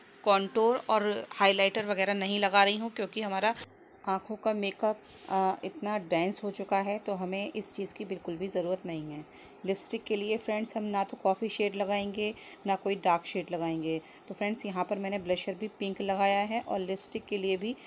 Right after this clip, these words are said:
मैं पिंक शेड या बिल्कुल जो न्यूड शेड होता है पिंक में भी मैंने वो लिया है, जो हमारा आई मेकअप और लिपस्टिक जो है एक दूसरे को कॉम्प्लीमेंट करेंगी। तो फ्रेंड्स,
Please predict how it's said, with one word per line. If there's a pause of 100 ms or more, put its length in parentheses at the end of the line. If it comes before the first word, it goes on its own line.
(240)
मैं
पिंक
शेड
या
बिल्कुल (300)
जो
न्यूड
शेड
होता
है
पिंक
में
भी
मैंने (140)
वो
लिया
है, (360)
जो (300)
हमारा (320)
आई
मेकअप (260)
और
लिपस्टिक
जो
है
एक
दूसरे
को
कॉम्प्लीमेंट
करेंगी। (400)
तो
फ्रेंड्स,